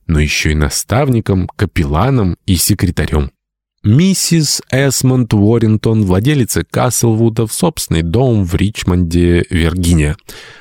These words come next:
Дом миссис Блай, променад, Танбридж, Уэллс, двадцать пятое августа одна тысяча семьсот пятьдесят шестого года. Милостивая государыня, дорожайшая матушка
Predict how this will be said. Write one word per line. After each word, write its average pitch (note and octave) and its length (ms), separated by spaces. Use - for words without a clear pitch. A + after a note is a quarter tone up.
Дом E2 380
миссис D#2 420
Блай, A#2 480
променад, D#2 680
Танбридж, D#2 640
Уэллс, D#2 520
двадцать D#2+ 500
пятое - 300
августа F#2 380
одна G2 160
тысяча D3 320
семьсот G#2+ 600
пятьдесят F2+ 420
шестого D#2 440
года. C#2+ 280
Милостивая D3 840
государыня, A2+ 840
дорожайшая E2 760
матушка - 540